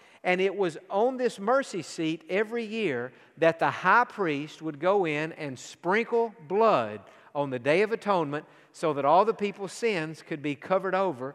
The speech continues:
and all the people's sins could be forgiven. So the Ark of the Covenant and the, and the mercy seat, which was the top of the Ark of the Covenant, was the most holy of all the furniture there in the, uh, tabernacle.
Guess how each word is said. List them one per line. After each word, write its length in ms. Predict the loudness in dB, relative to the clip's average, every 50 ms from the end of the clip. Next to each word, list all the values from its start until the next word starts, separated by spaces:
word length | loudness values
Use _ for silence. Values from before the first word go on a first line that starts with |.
| -14 -20 -20 _
and 160 | -6 -2 0
all 140 | 2 2 2
the 100 | 2 -2
people's 380 | -6 -8 -8 -8 -8 -12 -12 -10
sins 400 | -8 -6 -4 -4 -4 -6 -8 -12
could 180 | -12 -10 -8
be 140 | -8 -8 -8
forgiven. 520 | -8 -10 -12 -2 -2 -2 0 -2 -4 -10 -12
So 220 | -6 -2 -2 0
the 80 | 0 2
Ark 300 | 4 4 4 4 2 0
of 80 | -2
the 80 | -2 -4
Covenant 500 | 0 2 4 4 4 2 -2 -4 -4 -6 -12 -20 -20 -20 -20 -20 _ _ _ _ _
and 260 | -2 0 0 0 0
the, 160 | -2 -4 -4 -6 -8
and 140 | -6 -4 -4
the 60 | -4
mercy 420 | 0 2 2 2 2 0 -2 -6
seat, 380 | -6 -2 0 2 2 2 0 -2
which 180 | -6 -6 -4 -4
was 140 | -6 -4
the 80 | -4 -8
top 340 | -4 0 0 2 2 0 -2
of 80 | -6
the 120 | -4 -2 -2
Ark 180 | -2 -2 -2
of 80 | -6 -10
the 40 | -10
Covenant, 380 | -6 -6 -6 -6 -6 -10 -12 -14 _ -20 -20 -20 -20 _ _
was 220 | -6 -4 -4 -4 -4
the 100 | -6 -4
most 380 | -2 0 -2 -2 -2 -8 -14
holy 800 | -20 -18 -18 -4 2 4 6 6 6 4 2 0 -2 -4 -6 -8 -12 -20 -20 -20 _
of 180 | -2 -2 -2 0
all 500 | 2 4 6 6 6 6 6 4 4 2
the 260 | 0 -2 -4 -4 -6 -10 -12
furniture 600 | -2 2 2 4 4 2 -2 -4 -4 -4 -2 0
there 300 | 0 0 0 0 -2 -4
in 340 | -4 -4 -4 -4 -4 -4
the, 320 | -4 -4 -4 -4 -2 -2 0
uh, 140 | 0 0 -2 -4 -12 -20 -20 _
tabernacle. 680 | -4 0 0 0 0 -2 -4 -4 -4 -4 -6 -8 -14